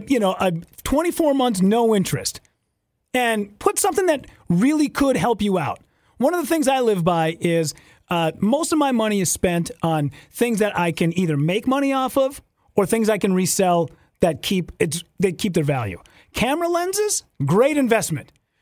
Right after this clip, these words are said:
You can buy a camera lens for seven hundred dollars today, and in four years, turn around and sell that same camera lens for seven hundred and twenty-five dollars. Camera bodies, on the other hand, that's like a six-month window. You buy one for two thousand dollars, that thing's gonna be worth nine hundred in six months.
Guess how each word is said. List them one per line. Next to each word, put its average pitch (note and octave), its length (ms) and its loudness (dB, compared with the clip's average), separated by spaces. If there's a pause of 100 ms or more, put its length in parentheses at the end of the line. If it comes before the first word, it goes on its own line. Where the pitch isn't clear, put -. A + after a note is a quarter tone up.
You B3+ 140 0
can F4+ 120 -2
buy D#4+ 140 2
a C#4+ 80 2
camera D4+ 320 2
lens B3+ 220 2
for A#3 100 0
seven B3+ 300 2
hundred B3 180 -2
dollars A3 320 0
today, A#3 380 0 (240)
and D#3+ 100 -2
in D3 100 -2
four C#4+ 260 0
years, B3 260 0
turn C4 160 2
around A#3+ 180 0
and G3+ 80 -2
sell A3+ 180 0
that G3+ 120 0
same G#3 200 -2
camera G3+ 280 0
lens F#3+ 180 0
for D#3+ 100 -2
seven G#3 300 0
hundred F#3+ 180 -2
and D#3+ 100 -2
twenty-five D3 460 -4
dollars. G2+ 380 -8 (640)
Camera B3+ 280 0
bodies, B3+ 420 2
on F3 140 2
the D3 140 0
other A#2+ 160 -4
hand, G2 340 -8 (380)
that's A#3 240 0
like A#3 100 2
a F#3+ 60 2
six-month E3 480 -2
window. A2 380 -4 (500)
You F3+ 120 2
buy A3 220 4
one A3 140 2
for F#3+ 80 0
two G3 180 0
thousand E3+ 320 2
dollars, C#3+ 400 0 (240)
that F3 140 0
thing's F3 160 2
gonna E3+ 100 2
be D#3+ 80 2
worth D3+ 180 0
nine C#3+ 220 2
hundred C3 240 0
in A2 80 -2
six - 240 -6
months. F#2+ 300 -8